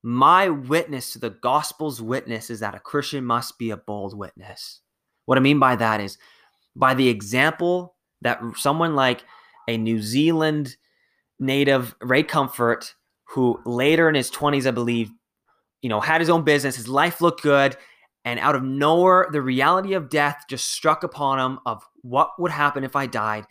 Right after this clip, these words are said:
He became born again, zealous, on fire for the Lord, started open air preaching, moved to Los Angeles, started a ministry, and somehow within all that,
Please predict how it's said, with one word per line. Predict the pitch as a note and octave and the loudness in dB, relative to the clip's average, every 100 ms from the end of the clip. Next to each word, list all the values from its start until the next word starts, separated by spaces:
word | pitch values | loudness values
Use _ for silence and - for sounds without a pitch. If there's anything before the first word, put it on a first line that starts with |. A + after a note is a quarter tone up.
| _ | _
He | - | -10
became | B2 B2 B2 A2 | -8 -6 -6 -8
born | A#2+ D3+ E3 | -2 2 2
again, | C3+ C3 B2 A2+ | 0 -2 -2 -6
zealous, | A2+ A#2+ D3 F#3+ F#3+ | -10 2 4 4 2
on | C#3+ | -2
fire | B2 - D#3+ F3+ F3+ | -6 0 4 4 2
for | E3 | -2
the | |
Lord, | D3+ C#3+ C#3 | 0 2 0
started | A#2+ - | -4 0
open | D#3 E3 F3+ | 0 0 -4
air | |
preaching, | F3 D3+ C#3 C#3 C3 | -2 -4 -4 -6 -8
moved | A#2+ D3 F#3+ | -2 0 0
to | F#3 | 2
Los | E3+ D#3 C3 | 2 2 2
Angeles, | C3 C3 B2+ | -2 -2 -6
started | - D#3+ G3 G#3 F#3+ | 0 4 4 4 -2
a | |
ministry, | D#3+ D3 C#3 D3 C#3 | -4 -4 -4 -4 -4
and | C#3 | -6
somehow | - A#3+ B3+ A3 A3 G#3 | 0 2 2 4 4 4
within | F3+ G3+ | 2 2
all | A#3 A#3+ | 2 2
that, | G3 F3+ | 2 2